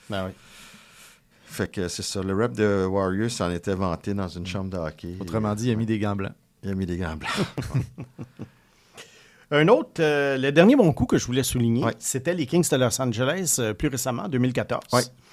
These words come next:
Speaker 1: Euh, deux choix de deuxième ronde en retour de Marian Gaborik, qui était, euh, souvent blessé en fin de carrière, mais qui avait encore, euh, du jus, euh, dans le réservoir.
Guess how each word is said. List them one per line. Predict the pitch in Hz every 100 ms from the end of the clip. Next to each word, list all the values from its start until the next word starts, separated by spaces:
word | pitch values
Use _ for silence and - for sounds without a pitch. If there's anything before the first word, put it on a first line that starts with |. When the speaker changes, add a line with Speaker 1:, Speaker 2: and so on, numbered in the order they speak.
| - - - - - - -
Speaker 1:
Euh, | 131 127 127 127 123
deux | 110 214
choix | - 247
de |
deuxième | 196 139 131
ronde | 131 208 240 -
en | 135
retour | 135 135 240 170
de | 147 175
Marian | 143 127 175 202
Gaborik, | 160 147 127 160 - - - _ _ - _ -
qui | 139
était, | 127 127 156 160 156
euh, | 139 127 117
souvent | - 156
blessé | 190 185 - 139 147 175
en | 135
fin | -
de | 139
carrière, | 151 139 139 202 196
mais | 143 196 247
qui | -
avait | 160 160
encore, | 156 190 208 185
euh, | 151 147 139 135 131 127 127
du | 127 131 127
jus, | 170 208 - _ _ - - - - -
euh, | 127 131 127
dans | 135
le | 143
réservoir. | 156 135 113 135 175 226